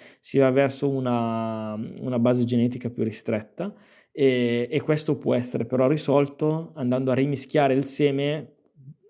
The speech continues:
ogni anno con altre aziende, in modo da mantenere sempre alto il livello di biodiversità iniziale. E però in questo modo si va, eh, contro l'autoselezione per un determinato ambiente, quindi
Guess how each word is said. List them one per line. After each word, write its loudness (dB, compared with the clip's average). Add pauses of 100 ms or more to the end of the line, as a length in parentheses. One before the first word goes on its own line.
(140)
ogni 4
anno 2
con -2
altre 0
aziende, 2
in -4
modo 2
da 0
mantenere 0
sempre 0
alto 0 (220)
il -2
livello 4
di 4
biodiversità 0
iniziale. -8 (280)
E 2
però 6
in -4
questo -2
modo 2
si -4
va, 0
eh, -4
contro 2
l'autoselezione 0
per -4
un -2
determinato -2
ambiente, -4
quindi -4